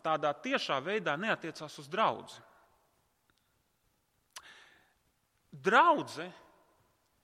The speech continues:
ir vienīgā cilvēku grupa uz šīs zemes, uz kuru Dievs nav dusmīgs. Vienīgā cilvēku grupa. Jo draudze ir tā cilvēka grupa,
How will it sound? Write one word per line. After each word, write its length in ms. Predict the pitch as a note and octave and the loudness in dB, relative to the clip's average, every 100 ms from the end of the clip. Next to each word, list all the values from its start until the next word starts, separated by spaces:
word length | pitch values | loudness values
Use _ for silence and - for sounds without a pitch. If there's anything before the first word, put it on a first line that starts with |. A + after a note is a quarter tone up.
| _ | _
ir 120 | C#3+ | -18
vienīgā 560 | C3+ G#3+ A#3+ D3+ A#2 A2 - - _ | -8 -6 -4 -6 -8 -10 -10 -20 _
cilvēku 600 | - F3+ F#3+ C#3 A#2 C3 | -8 -4 -2 -2 -6 -8
grupa 400 | B2 D3 F3 - A2+ _ - | -8 -8 -10 -16 -20 _ -20
uz 100 | C#3 - | -18 -16
šīs 320 | C#3 A#2+ A2+ | -16 -16 -10
zemes, 320 | D3 C3 D#3 - - _ _ _ _ _ - | -8 -8 -10 -16 -20 _ _ _ _ _ -20
uz 100 | - | -16
kuru 220 | F3 D3+ | -12 -8
Dievs 280 | D3+ D3+ - | -6 -6 -6
nav 160 | D#3 B2 | -6 -6
dusmīgs. 580 | D3 - A2+ - - - _ _ _ _ | -12 -14 -18 -20 -20 -20 _ _ _ _
Vienīgā 540 | - C#3 A3 G3 C#3 A#2+ | -4 4 6 6 4 0
cilvēku 560 | - D3 B2 E2 - B2+ | 0 -8 -6 -10 -12 -12
grupa. 400 | B2+ C#3+ - - _ - - - | -8 -8 -12 -20 _ -20 -20 -16
Jo 100 | - C#3 | -10 0
draudze 380 | G#3 C#4 F#3+ | 4 4 4
ir 80 | G3 | -4
tā 120 | E3+ D3+ | -6 -8
cilvēka 560 | - G#3+ F3+ C#3+ D3 | -6 -2 -2 -4 -6
grupa, 400 | C3 E3 G#3+ F3+ | -10 -8 -8 -12